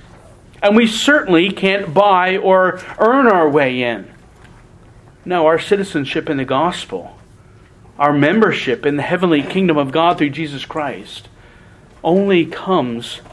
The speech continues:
to us <coughs> as a gift of God's grace. And we see this especially in verse twenty-nine, where Paul says,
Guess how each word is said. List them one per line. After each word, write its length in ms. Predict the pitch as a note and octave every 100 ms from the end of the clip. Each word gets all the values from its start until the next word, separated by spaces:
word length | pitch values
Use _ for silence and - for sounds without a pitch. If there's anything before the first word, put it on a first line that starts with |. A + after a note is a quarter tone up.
| -
to 240 | - B3+ F3
us 420 | E2 - - - D5 - - - -
<coughs> 480 | - - - -
as 140 | C#3+ C3+
a 60 |
gift 480 | C3+ F3 D#3+ - -
of 240 | - C#3 B2
God's 440 | C3+ B2+ A#2+ A#2+
grace. 720 | A#2+ C3+ B2 F#2 - - - - - - - - - - - D3+
And 100 | D#3
we 80 |
see 180 | D#3 A3+
this 240 | G3 F#3 -
especially 440 | - F#3 F3+ D#3+
in 60 | D3+
verse 180 | E3
twenty-nine, 720 | - E3+ C#3 C3+ E3+ C#3+ C3 - - - _ - - - - -
where 160 | C#3
Paul 280 | C#3 D#3+ D#3
says, 360 | D3 D#3+ C#3